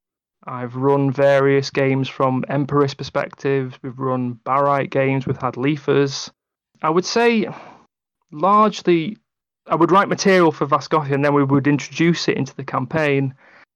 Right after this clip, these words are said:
And I would sort of, like, take feedback and notes from my players about what they liked and what they felt worked. And then that would, that would influence where I would go for, like, rewrites and things like that, yeah.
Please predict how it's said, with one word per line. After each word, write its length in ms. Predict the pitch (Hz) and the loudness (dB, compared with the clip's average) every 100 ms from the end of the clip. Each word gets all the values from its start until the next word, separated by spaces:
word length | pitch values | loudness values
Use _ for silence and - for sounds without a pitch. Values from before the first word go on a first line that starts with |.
| _ - | _ -8
And 280 | 131 127 | -6 0
I 80 | 139 | 2
would 140 | 147 143 | 2 2
sort 140 | - | 0
of, 60 | 147 | 2
like, 140 | 139 | 0
take 200 | 156 139 | 0 -4
feedback 580 | - 156 147 135 131 - | 0 2 2 0 -2 -2
and 120 | 139 | 0
notes 260 | 139 143 - | 2 2 0
from 180 | 143 | -4
my 100 | 135 | -2
players 320 | 131 - 139 123 | -2 0 0 0
about 160 | 135 | -2
what 120 | 135 | -2
they 80 | 147 | -2
liked 460 | 135 143 143 123 - | 0 2 2 0 -4
and 80 | 135 | -4
what 120 | - | -2
they 60 | |
felt 280 | 135 143 131 | -4 0 0
worked. 420 | 139 135 131 - | 2 2 0 -4
And 100 | 131 | -4
then 140 | 131 131 | -2 0
that 200 | 143 131 | 0 2
would, 300 | 143 139 - - _ _ _ _ - | 0 2 -2 -4 _ _ _ _ -6
that 140 | 139 | -4
would 120 | 147 | 0
influence 420 | 151 135 147 139 | 0 2 0 0
where 160 | 135 139 | 2 4
I 140 | 139 | 4
would 140 | 131 123 | 2 0
go 180 | 139 135 | 0 0
for, 140 | 139 | 0
like, 160 | 131 139 | -2 0
rewrites 680 | 139 139 135 131 131 - | 0 2 2 0 -2 -4
and 100 | 131 | -6
things 260 | 131 131 131 | -4 -4 -2
like 160 | 123 - | -2 -2
that, 220 | 135 - | -4 -2
yeah. 280 | 135 131 | -4 -4